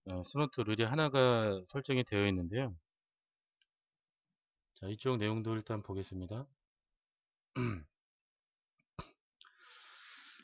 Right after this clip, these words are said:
자, 보시면은 그 얼러트 티씨피, 어, 룰 헤더는 뭐 어려운 내용 없고요. 출발지가 외부, 목적지는 내부로 되어 있고, 그다음에 메시지는 이렇게 만들었고요. 그다음에 프라이어리티 일로 설정했고,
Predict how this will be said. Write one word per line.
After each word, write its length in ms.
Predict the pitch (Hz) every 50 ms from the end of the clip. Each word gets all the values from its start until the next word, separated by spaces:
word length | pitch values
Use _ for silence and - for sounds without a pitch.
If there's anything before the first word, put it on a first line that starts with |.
| _ _ _
자, 320 | - - 104 98 95 92 87 -
보시면은 840 | - 123 117 147 151 151 147 143 147 147 147 143 143 143 143 139 127
그 540 | - 117 113 113 117 117 117 117 120 135 - _ _ _ _ _ _ _ _ _
얼러트 400 | 120 120 127 139 143 - - 135
티씨피, 680 | - - 151 - 165 - - - - 127 117 110 101 107
어, 140 | 104 104 104
룰 220 | 104 117 131 135 135
헤더는 460 | 143 156 - 165 156 151 151 151 143
뭐 120 | 131 110 104
어려운 280 | 107 110 120 123 123
내용 200 | 120 120 120 113
없고요. 440 | 101 92 - - - 98 95 98 131
출발지가 580 | - - - 143 131 139 135 123 127 123 123 120
외부, 460 | 98 95 95 92 - 131 139 156 175 165 -
목적지는 500 | 196 - - - 113 - - 117 107 101
내부로 460 | 95 95 98 101 107 107 104 107 104 101
되어 260 | - 95 92 95 92
있고, 400 | 82 78 _ - 113 113 101 85 _ _ _ _ - - - - - - _ _ _ _ _ _ _ _ _
그다음에 160 | - 110 98
메시지는 720 | 92 113 - - 147 143 127 139 135 131 131 131 131 127 113
이렇게 280 | 104 104 113 - -
만들었고요. 720 | 104 98 95 95 101 101 95 90 - - 104 104 101 135 175 -
그다음에 360 | - - 92 95 90 92 92
프라이어리티 760 | 90 - - - 143 139 135 131 123 120 117 110 - - - 113
일로 400 | 110 110 107 113 120 123 127 127
설정했고, 840 | 120 123 117 - - 107 101 98 92 - - 135 135 139 139 147